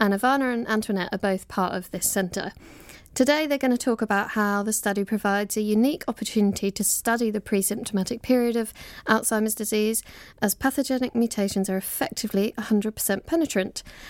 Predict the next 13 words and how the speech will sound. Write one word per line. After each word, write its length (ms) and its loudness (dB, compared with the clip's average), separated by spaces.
and 140 4
the 100 0
age 300 0
at 180 -4
onset 560 0
is 160 -4
relatively 640 0
consistent 580 -2
within 240 0
families. 720 -2
So, 360 2
Ivana 360 2
Pasovic 500 -2